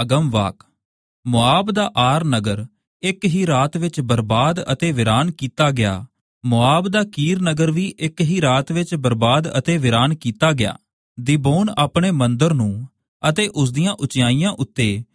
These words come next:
ਰੋਣ ਲਈ ਉਤਾਹਾਂ ਗਿਆ। ਨਬੋ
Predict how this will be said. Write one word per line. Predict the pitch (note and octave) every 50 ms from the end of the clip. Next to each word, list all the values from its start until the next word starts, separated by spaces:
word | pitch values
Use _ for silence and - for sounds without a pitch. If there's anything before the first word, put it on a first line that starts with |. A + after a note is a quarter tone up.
| _ _ _ _ -
ਰੋਣ | B2+ B2 C3 D#3 F#3+ G#3 G#3+ F#3
ਲਈ | F3 F#3 G3
ਉਤਾਹਾਂ | - D3 C3+ - C3 A#2+ A#2+ C#3 F3 F3+
ਗਿਆ। | D#3 B2 A2 G#2 G2 F#2+ G#2 B2 - _ _ _ _ _ -
ਨਬੋ | B2+ B2 A#2+ A#2+ B2+ F3 G3+ G3+